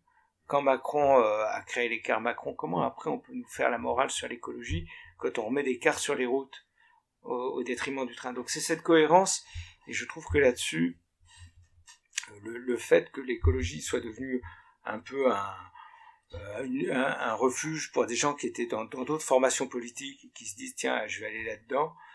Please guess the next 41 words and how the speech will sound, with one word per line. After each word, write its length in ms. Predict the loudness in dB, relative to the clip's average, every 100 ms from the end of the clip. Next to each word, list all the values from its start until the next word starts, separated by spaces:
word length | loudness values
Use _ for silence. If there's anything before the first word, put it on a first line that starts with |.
| -20 -12
ça 180 | -8 -6
n'a 60 |
pas 160 | -4 -4
fait 140 | -4
des, 320 | -6 -6 -6
des 120 | -6 -8
choses 240 | -8 -10
très 140 | -14
bien. 140 | -14 -16 -20 _ _ _
Et 40 |
moi, 140 | -4
je 80 | -2
regrette 400 | -2 0 0 0
un 80 | -2
peu 240 | -6 -4
les, 260 | -4 -4 -8 -18 -20 -20 -20
les 140 | -20 -20
profs 340 | -2 -2 -2
écolos 360 | -8 -12 -8 -8
des 200 | -10 -14
années 140 | -14
soixante-dix, 640 | -14 -14 -14 -14 -16 -14 -6
même 160 | -4
s'ils 240 | -4 -2 -2
étaient 180 | -2
déjà, 260 | -2 0 0 -2 -10 _ -8
même 180 | -4 0
s'ils 380 | 0 -2 -4
étaient 180 | -4 -2
obsédés 460 | -2 -2 -2 0 2
par 140 | 2
le 60 | -2
nucléaire, 520 | -8 -6 0 0 -2 -10 -20 -20 _ -16
euh, 80 | -14
je 140 | -14 -12
pense 260 | -8 -8
qu'ils 160 | -8 -8
aimaient 140 | -6 -6
vraiment 260 | -4 -2
la 100 | -2
nature. 400 | -2 -6 -12 -18